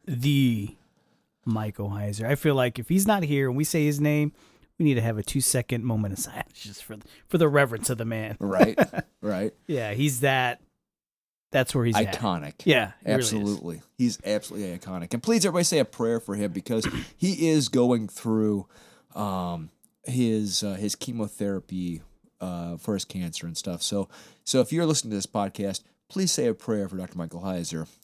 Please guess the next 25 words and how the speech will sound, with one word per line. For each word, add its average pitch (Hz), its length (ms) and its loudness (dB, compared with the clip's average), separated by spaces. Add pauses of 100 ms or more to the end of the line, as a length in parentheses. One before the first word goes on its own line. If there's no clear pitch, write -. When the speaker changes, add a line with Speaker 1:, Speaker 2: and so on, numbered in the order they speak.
(120)
Speaker 1:
Yeah, 98 100 -6
Speaker 2:
as 107 200 -2
Speaker 1:
for 120 80 0
Speaker 2:
he's 104 80 2
Speaker 1:
sure. 113 180 0
Speaker 2:
going 107 240 0
through 107 360 -2
his 95 180 -4
struggles. 90 680 -6 (300)
And 123 160 0
if 131 100 -2
you 151 80 0
get 143 160 2
a 131 60 0
chance, 110 600 -4 (320)
uh, 95 340 -2
a 107 100 -2
donation. 104 920 -4
Uh, 101 180 -4
I 95 100 -4
know 120 140 0
Logos 110 520 0
recently 104 340 -4
did 98 220 -4
one. 92 400 -6